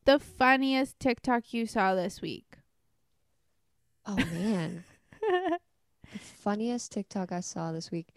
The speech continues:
Speaker 1: Or just,
Speaker 2: I
Speaker 1: like, one you could think of.
Speaker 2: I think I, I feel like I, I watch so many of them that they just disappear into my, the vault of my brain.
Speaker 1: Yeah.
Speaker 2: And related to sending things, my instinct is like, "Oh, I should look at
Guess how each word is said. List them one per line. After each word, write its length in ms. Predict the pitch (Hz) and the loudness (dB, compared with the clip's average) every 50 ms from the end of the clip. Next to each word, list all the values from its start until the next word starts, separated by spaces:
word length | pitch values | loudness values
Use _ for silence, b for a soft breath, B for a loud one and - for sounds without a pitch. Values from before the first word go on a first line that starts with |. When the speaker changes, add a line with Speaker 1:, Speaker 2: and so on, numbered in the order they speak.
| b b b | b b b
Speaker 1:
Or 80 | 247 254 | -4 -4
just, 200 | 262 254 - - | -4 -2 0 0
Speaker 2:
I 40 | 285 | 0
Speaker 1:
like, 140 | 240 - - | 0 0 -2
one 140 | 247 233 220 | -4 -4 -4
you 60 | 208 - | -6 -10
could 160 | - 226 - | -12 -12 -12
think 160 | 220 - - | -12 -14 -12
of. 120 | 107 107 - - _ _ _ _ - | -14 -14 -14 -16 _ _ _ _ -4
Speaker 2:
I 60 | 214 208 | -4 -4
think 300 | - - 269 294 294 392 | -2 -2 -2 0 2 0
I, 100 | 349 - - | -2 -2 -2
I 80 | 202 190 | -8 -10
feel 260 | - - - 262 302 | -10 -6 -4 -2 -2
like 160 | 349 370 - 269 | -2 -2 0 0
I, 180 | 220 190 180 170 - - _ _ _ _ - | 0 2 0 -2 -4 -8 _ _ _ _ -4
I 100 | - 170 | -2 0
watch 340 | 165 170 185 202 220 - - | 2 4 4 4 4 2 -4
so 180 | - - 202 185 | -2 0 0 2
many 240 | 175 175 180 185 185 | 2 0 0 0 0
of 100 | 175 170 | -2 -2
them 360 | 190 160 156 156 156 156 156 - - | -2 -4 -4 -4 -6 -8 -12 -8 -6
that 180 | 165 156 - 165 | -6 -4 -2 0
they 120 | 165 160 | -2 -2
just 580 | 156 - 165 156 151 - - - _ - - - _ _ _ _ _ _ _ _ _ _ _ _ - | -2 -2 -4 -4 -4 -4 -8 -12 _ -16 -20 -20 _ _ _ _ _ _ _ _ _ _ _ _ -2
disappear 580 | - 180 - - 180 - - 170 165 160 151 | -2 0 0 0 -8 -6 -4 -2 -2 -2 -2
into 260 | 156 156 151 - - 160 | -2 -4 -6 -8 -10 -8
my, 260 | 156 151 151 151 160 - - | -6 -6 -6 -6 -8 -8 -4
the 120 | 185 175 | -4 -4
vault 320 | 151 - 156 156 160 - - | -2 0 0 -2 -2 -2 -6
of 160 | - - - | -10 -8 -8
my 140 | 160 156 165 | -8 -8 -4
brain. 400 | 160 160 156 156 165 185 240 226 b b b b b b b b | -4 -4 -4 -2 -4 -6 -6 -8 b b b b b b b b
Speaker 1:
Yeah. 240 | - 226 220 226 240 226 - _ _ _ - | -8 -8 -8 -8 -10 -14 -18 _ _ _ 4
Speaker 2:
And 300 | 196 196 202 190 175 160 - _ | 6 6 6 6 2 -8 -14 _
related 540 | - 180 196 196 185 190 196 208 214 190 - | 2 6 6 8 10 10 10 10 10 8 4
to 160 | - 202 180 | 2 0 2
sending 520 | - - - 180 175 185 190 175 170 165 165 | 2 2 2 2 2 4 2 0 0 -2 -6
things, 560 | - 170 160 160 156 156 156 - - - - - _ _ _ _ - | -4 -4 -4 -2 -4 -6 -8 -10 -12 -14 -18 -20 _ _ _ _ -4
my 120 | 170 160 - | -4 -4 -2
instinct 520 | - 175 175 185 - - 170 160 156 - | -2 -4 -4 -4 -4 -6 -6 -6 -4 -6
is 100 | 160 170 | -6 -4
like, 200 | 165 165 170 - - - | -4 -6 -6 -6 -10 -2
"Oh, 100 | - 226 | 0 2
I 100 | 202 165 | 2 2
should 280 | 170 - - 170 156 156 | 0 -2 -4 -8 -4 -2
look 160 | 160 160 - 175 | -4 -2 -2 -2
at 180 | 160 156 - | -2 -4 -4